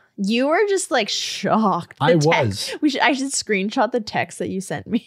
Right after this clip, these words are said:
Speaker 1: <laughs>
Speaker 2: It, I was blown away. I was like, "No fucking way." So that whole conspiracy just, like,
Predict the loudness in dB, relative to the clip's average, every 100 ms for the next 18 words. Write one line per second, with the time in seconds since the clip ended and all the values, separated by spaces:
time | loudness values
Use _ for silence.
0 | _ 0 2 4 6 6 6 4 4 4
1 | 4 4 4 4 2 0 0 -2 -2 -2
2 | 0 -2 -2 -2 -4 -8 -20 -20 -14 2
3 | 6 6 6 4 4 2 2 0 0 0
4 | 0 0 -2 -2 0 2 2 0 -4 -4
5 | -4 -6 -12